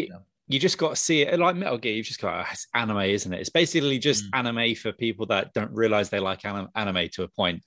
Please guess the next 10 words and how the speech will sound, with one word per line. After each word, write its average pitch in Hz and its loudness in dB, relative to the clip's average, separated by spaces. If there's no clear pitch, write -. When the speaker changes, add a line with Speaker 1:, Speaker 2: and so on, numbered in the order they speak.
Speaker 1:
I 110 2
Speaker 2:
Uh, 113 6
where, 117 6
Speaker 1:
just - 8
Speaker 2:
like, 151 2
Chris - 2
was 202 4
punching 202 0
boulders, 143 4
and 127 -4